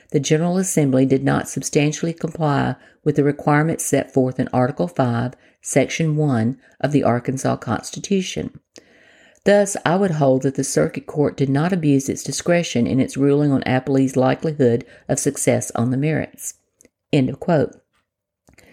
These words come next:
As to the question of irreparable harm, quote, "Among those affidavits was one from Jessalia Maples, a plaintiff in the lawsuit and mother of four children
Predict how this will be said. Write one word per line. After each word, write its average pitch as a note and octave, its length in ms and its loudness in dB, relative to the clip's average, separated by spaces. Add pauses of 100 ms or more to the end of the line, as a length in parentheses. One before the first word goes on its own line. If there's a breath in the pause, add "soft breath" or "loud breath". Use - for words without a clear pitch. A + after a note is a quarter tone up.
(600 soft breath)
As G3+ 160 4
to - 100 -2
the A#3+ 100 4
question E3+ 480 0
of C#3+ 140 0
irreparable C3+ 640 0
harm, C3+ 600 -4 (260)
quote, E3 400 2 (760 soft breath)
"Among G3 360 4
those G#3 240 2
affidavits C#3 760 0
was C#3+ 160 0
one D3+ 240 0
from C#3 160 0
Jessalia D#3 640 2
Maples, D3+ 640 -2 (280 soft breath)
a - 80 -2
plaintiff F#3 520 0
in C3 100 0
the C3 80 2
lawsuit C#3 640 0
and C3 140 2
mother C#3 260 2
of C3 160 -4
four E3+ 220 0
children C3 560 -2